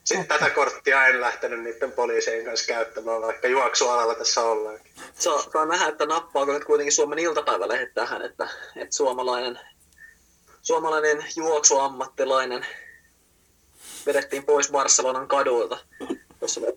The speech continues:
Speaker 3: alkaa kyllä vähän vanha uutinen, mutta katsotaan, että miten tässä nyt tää homma etenee, että tuleeko Terolle soittoja.
Speaker 2: Ilta-Sanomissa on
Speaker 1: Joo,
Speaker 2: taisi
Speaker 1: katsotaan.
Speaker 2: olla, Ilta-Sanomissa on taisi olla toi tästä erästä, erästä suomalaisesta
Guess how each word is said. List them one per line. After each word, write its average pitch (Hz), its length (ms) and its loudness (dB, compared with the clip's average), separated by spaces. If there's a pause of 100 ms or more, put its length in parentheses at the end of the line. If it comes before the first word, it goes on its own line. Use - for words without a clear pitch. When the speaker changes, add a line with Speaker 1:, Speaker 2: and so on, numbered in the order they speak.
(220)
Speaker 3:
alkaa 135 360 0
kyllä 135 200 -2
vähän 143 240 0
vanha 135 300 0
uutinen, 120 440 0
mutta 123 220 -6
katsotaan, 113 360 0
että 104 160 -8
miten 120 240 -4
tässä 127 200 -4
nyt - 140 -20 (640)
tää 120 140 -2
homma 123 280 -4
etenee, 131 400 0
että - 280 -14 (180)
tuleeko 139 300 0
Terolle 123 300 2
soittoja. - 560 2 (920)
Speaker 2:
Ilta-Sanomissa 156 580 2
on 147 60 8
Speaker 1:
Joo, - 60 4
Speaker 2:
taisi 165 120 8
Speaker 1:
katsotaan. 160 220 4
Speaker 2:
olla, - 180 -2 (180)
Ilta-Sanomissa 160 500 2
on 156 40 -4
taisi 156 280 2
olla 143 160 0 (120)
toi 143 400 -2 (1000)
tästä 139 300 -4
erästä, 135 320 -4 (140)
erästä 156 300 0
suomalaisesta 127 580 -2